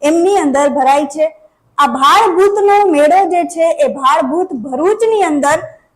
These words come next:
ભરાય છે. ઓકે, ત્યાર પછી છે આ ભવનાથનો મેળો. ઓકે, જ્યાં મહાદેવ જે છે આ ગિરનારની અંદર, આ જુનાગઢની અંદર આ મેળો ભરાય છે.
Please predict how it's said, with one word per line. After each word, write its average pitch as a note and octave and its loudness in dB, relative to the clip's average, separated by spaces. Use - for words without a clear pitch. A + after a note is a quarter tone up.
ભરાય A#3+ -4
છે. A3 -12
ઓકે, G4 -2
ત્યાર F#4 2
પછી G4 0
છે F#4+ -2
આ E4 0
ભવનાથનો E4+ 0
મેળો. D4 2
ઓકે, G4+ 0
જ્યાં C4+ -2
મહાદેવ D4 2
જે D#4+ 2
છે D#4 0
આ C4 2
ગિરનારની F4 0
અંદર, D4 0
આ C4+ 0
જુનાગઢની E4+ 0
અંદર C#4+ -2
આ C4 0
મેળો C4+ 0
ભરાય A#3+ 0
છે. A#3 -8